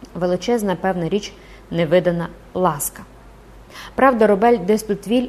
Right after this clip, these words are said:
був хоробрим воїном. Він мужньо підняв рицарський прапор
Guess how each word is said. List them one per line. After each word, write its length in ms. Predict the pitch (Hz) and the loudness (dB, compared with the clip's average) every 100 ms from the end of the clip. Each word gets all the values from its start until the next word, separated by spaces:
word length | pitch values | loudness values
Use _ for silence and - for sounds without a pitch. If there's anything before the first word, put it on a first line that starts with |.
| - - | -6 -16
був 200 | 170 208 | -6 -4
хоробрим 560 | 220 - 190 185 196 196 | -2 0 2 4 2 0
воїном. 400 | 196 180 147 147 - - - - - | 0 -2 -2 -8 -16 -20 -20 -20 -10
Він 220 | 165 196 | -2 0
мужньо 460 | 175 202 240 220 226 - - - - - | 4 4 4 2 -4 -8 -20 -20 -20 0
підняв 380 | 233 220 233 196 | 2 4 4 6
рицарський 540 | 254 262 226 - 208 | 6 6 0 2 2
прапор 500 | 196 208 240 220 214 | 4 4 4 2 -4